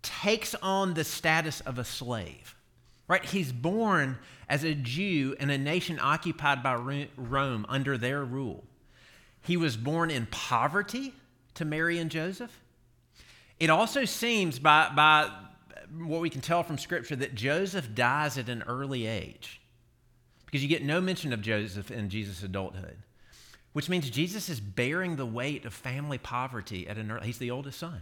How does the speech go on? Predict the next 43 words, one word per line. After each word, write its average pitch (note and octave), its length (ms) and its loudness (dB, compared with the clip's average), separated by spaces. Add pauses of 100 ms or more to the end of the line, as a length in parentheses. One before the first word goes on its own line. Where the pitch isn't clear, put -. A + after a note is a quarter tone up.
right, G2+ 320 -8
at A2+ 80 -6
an B2+ 140 -2
early D3+ 280 -4
age. - 380 -14 (960)
He's D#3+ 300 -6
a D#3 60 -6
slave. D3 560 0
He C3+ 140 -2
gives D3+ 400 0
up F3+ 160 -4
his C#3+ 180 -4
rights, C3+ 480 -6
so - 300 -2
much G3+ 160 0
so F3+ 140 -2
that D#3+ 140 -2
before, E3+ 360 -4
the C#3 280 -2
night C#3 260 4
before F3 280 -4
he D3 120 0
dies, B2+ 440 2 (320)
he D#3 200 0
washes C3+ 720 -4
his D3+ 180 -6
disciples' C3+ 720 -6
feet, - 400 -8
which A#2+ 120 -10
is C#3 100 -8
something C#3+ 340 -6 (120)
only A#3+ 380 -4
slaves A2+ 460 -4
would F#2+ 120 -6
do, D#2+ 120 -12 (1300)
right? D3+ 240 4 (800)
And D#3 180 4
then, A#3 200 4
of - 120 0
course, F3+ 480 -2
what E3+ 280 -4
happens, D3 420 -2
he's C#3+ 220 -4